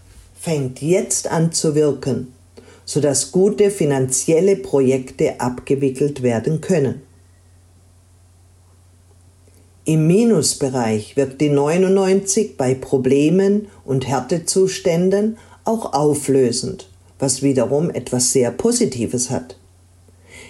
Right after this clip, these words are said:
Eventuell ist gerade jetzt deine Konzentrationsfähigkeit etwas eingeschränkt. Bogenschießen oder Dartspielen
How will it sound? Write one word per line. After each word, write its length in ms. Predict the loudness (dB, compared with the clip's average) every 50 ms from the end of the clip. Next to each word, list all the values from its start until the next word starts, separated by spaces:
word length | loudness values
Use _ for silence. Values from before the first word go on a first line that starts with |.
| -20 _ _ 0
Eventuell 640 | 4 4 4 4 4 4 4 4 4 4 4 2 2
ist 380 | 0 0 0 0 0 -4 -2 -2
gerade 400 | -2 0 0 0 -2 0 2 2
jetzt 720 | 2 2 2 2 2 2 0 -2 -4 -6 -6 -8 -14 -6
deine 360 | -4 -2 0 2 0 0 0 -2
Konzentrationsfähigkeit 1900 | -2 0 0 0 0 0 0 0 0 -2 -2 -2 -2 0 0 2 2 2 2 0 -2 -4 -2 0 0 2 2 0 -2 -6 -8 -6 -4 -2 -2 -4 -4 -6
etwas 360 | -6 -6 -4 -4 -2 -2 -2 -2
eingeschränkt. 920 | -2 0 0 2 2 2 0 0 -4 -4 -4 -4 -4 -6 -8 -12 -20 -20 _ _ _ _ _ _ _ _ _ _ _ -20 _ _ _ _ _ _ -20 -20 -20 -20 -20 _ _ _
Bogenschießen 1040 | 0 2 2 2 2 2 0 2 0 2 2 2 0 0 -2 -4 -4 -4 -8 -12 -20 _ _ _ _ _ _ _ _ _
oder 180 | -2 0 0 0
Dartspielen 1040 | 0 0 0 0 0 -2 -2 -6 -10 -4 0 0 2 2 2 2 2 0 -2 -4